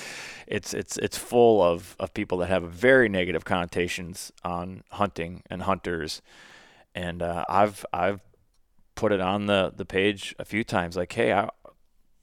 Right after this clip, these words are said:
come on the show. Let's have a, let's have a conversation about this. Let's get to understand each other," you know? And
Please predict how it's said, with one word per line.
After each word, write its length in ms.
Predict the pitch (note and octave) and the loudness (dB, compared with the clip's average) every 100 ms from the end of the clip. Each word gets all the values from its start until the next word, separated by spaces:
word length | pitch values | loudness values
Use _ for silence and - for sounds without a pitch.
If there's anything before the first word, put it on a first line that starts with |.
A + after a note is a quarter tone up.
| - - | -20 -10
come 200 | G2+ A2+ | -4 2
on 140 | C3 | 2
the 60 | C#3 | 0
show. 280 | - B2+ | 4 4
Let's 240 | G#2+ F#2 - | 4 -2 0
have 200 | A2 A2+ | 0 2
a, 260 | A2 G2 - _ _ _ _ _ _ _ | 2 0 -6 _ _ _ _ _ _ _
let's 220 | - F#2 | -12 0
have 120 | C3 A#2+ | 4 4
a 60 | |
conversation 680 | - A#2+ A#2 - G#2 A2+ A2+ | 4 0 0 0 0 0 -4
about 280 | E2+ D#2+ - | -4 -4 -4
this. 180 | E2+ - | -8 -6
Let's 160 | E2+ | -8
get 160 | G2+ - | -10 -6
to 80 | - | -6
understand 500 | G2 F#2 G2 G2 G2+ | -6 -4 -2 0 -2
each 200 | E2 F2 | -4 -4
other," 300 | D#2+ D#2 - _ | -4 -6 -12 _
you 120 | E2+ | -10
know? 200 | E2+ F2+ - _ _ - | -6 -8 -10 _ _ -10
And 320 | E2+ D#2+ | -8 -8